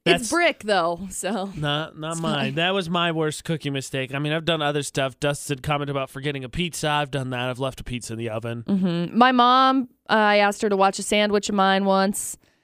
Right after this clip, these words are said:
Speaker 2: Told her, "Hey, will you watch the sandwich? I gotta go run out, go, I don't even remember where I was going. Come back." Nope, she didn't watch it. It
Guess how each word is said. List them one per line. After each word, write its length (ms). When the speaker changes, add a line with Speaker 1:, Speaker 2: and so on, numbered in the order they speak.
Speaker 2:
Told 200
her, 120
"Hey, 200
will 140
you 80
watch 180
the 80
sandwich? 400
I 60
gotta 180
go 140
run 160
out, 260
go, 340
I 120
don't 120
even 120
remember 360
where 160
I 60
was 140
going. 360
Come 180
back." 420
Nope, 320
she 220
didn't 220
watch 260
it. 160
It 280